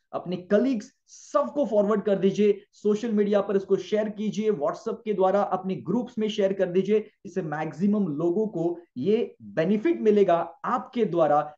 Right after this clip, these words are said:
कि वो भी अपने life में ten X growth कर सकते हैं, दो हज़ार तेईस उनके जिंदगी का सबसे बेहतरीन साल हो सकता है।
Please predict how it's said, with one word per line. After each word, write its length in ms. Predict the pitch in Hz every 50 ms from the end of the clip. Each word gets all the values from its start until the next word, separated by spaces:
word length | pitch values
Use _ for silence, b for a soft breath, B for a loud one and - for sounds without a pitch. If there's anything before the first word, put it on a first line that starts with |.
| _
कि 80 | - 151
वो 200 | 127 131 165 190
भी 160 | 185 226 226
अपने 320 | 196 - 165 - 170 170 170
life 360 | 151 135 139 151 196 208 - -
में 280 | 156 156 160 156 156 _
ten 240 | - 170 175 190 196 - -
X 240 | 156 170 - - - -
growth 420 | 107 120 135 175 247 269 - -
कर 120 | - 196 196
सकते 280 | - 185 175 - -
हैं, 260 | 156 160 170 170 - - _ - -
दो 240 | 214 - 240 262
हज़ार 340 | 233 202 214 196 214 208 208 202 - -
तेईस 300 | - 185 190 214 208 -
उनके 240 | 196 175 165 165 180
जिंदगी 400 | 165 - 156 160 160 175 170 180
का 320 | 156 156 143 - - - _ _ _
सबसे 540 | _ - - - 269 214 208 - - 254 247
बेहतरीन 680 | 202 156 - - 190 156 170 165 - 170 160 170 175 170
साल 280 | 170 - 147 139 139
हो 220 | 139 127 - 135 131
सकता 320 | 131 131 113 - - 117
है। 200 | 107 113 110 -